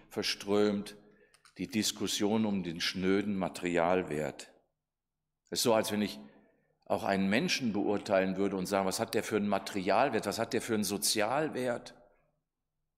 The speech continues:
Wir kommen dahin, wir werden das erleben, dass unsere Alten so beurteilt werden.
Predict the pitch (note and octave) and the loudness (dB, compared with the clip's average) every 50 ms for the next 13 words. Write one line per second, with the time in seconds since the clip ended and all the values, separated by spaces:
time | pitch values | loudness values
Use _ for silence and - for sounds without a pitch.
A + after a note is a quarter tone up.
0 | _ _ _ _ _ _ _ _ _ _ _ _ _ - A2+ A#2 - - E3 D#3+ | _ _ _ _ _ _ _ _ _ _ _ _ _ 0 0 2 4 4 4 4
1 | D#3+ D#3+ C#3+ B2 A#2+ B2+ C3 E3+ G3 G#3+ B3 - - - - - - - _ _ | 4 4 4 6 6 6 6 4 2 2 -2 -4 -6 -14 -18 -20 -20 -20 _ _
2 | _ _ - C3 C3 C3 C3 C3+ C3 C3 C3 C3+ B2+ D#3 B2+ C3+ C#3+ D3 D#3 E3 | _ _ 2 2 4 6 6 6 6 6 4 4 4 4 4 2 2 4 2 2
3 | F3 G3+ B3 C4+ - - - - - - - _ _ _ _ _ _ _ _ _ | 2 0 -4 -6 -8 -16 -20 -20 -20 -20 -20 _ _ _ _ _ _ _ _ _
4 | _ _ _ _ _ _ _ _ _ _ - C#3+ C#3 - D3+ D#3+ D3+ D3 - - | _ _ _ _ _ _ _ _ _ _ 0 0 2 2 4 4 4 4 4 4
5 | C#3+ C3 - C3+ C3+ D3 D3 - - E3 D3 A#2+ C#3+ E3 D#3+ D3 D#3 D3 E3 F3 | 4 6 6 6 6 6 4 2 0 -2 0 2 4 4 4 4 4 4 4 2
6 | E3+ G3+ F3+ F#3+ G3+ G3 G3+ G3+ G#3+ A3 G#3 A3+ A#3+ | 2 2 2 2 2 2 0 0 0 0 -2 -4 -6